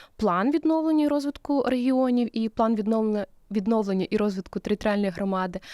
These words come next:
Але якщо ми глянемо в інший закон, це про регулювання містобудівної діяльності, у нас є там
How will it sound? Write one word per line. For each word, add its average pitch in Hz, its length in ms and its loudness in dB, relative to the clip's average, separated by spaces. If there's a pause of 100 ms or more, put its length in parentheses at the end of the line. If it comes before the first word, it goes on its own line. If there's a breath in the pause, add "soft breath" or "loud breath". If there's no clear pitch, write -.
(300 loud breath)
Але 214 160 -2
якщо 240 220 0
ми 277 100 4
глянемо 254 360 4
в 214 120 -6
інший 370 340 -2
закон, 185 480 -2
це - 160 -6
про 226 220 0
регулювання 220 520 0
містобудівної 202 600 0
діяльності, 165 640 -8 (380 loud breath)
у 220 40 2
нас - 180 0
є 294 60 0
там 277 160 0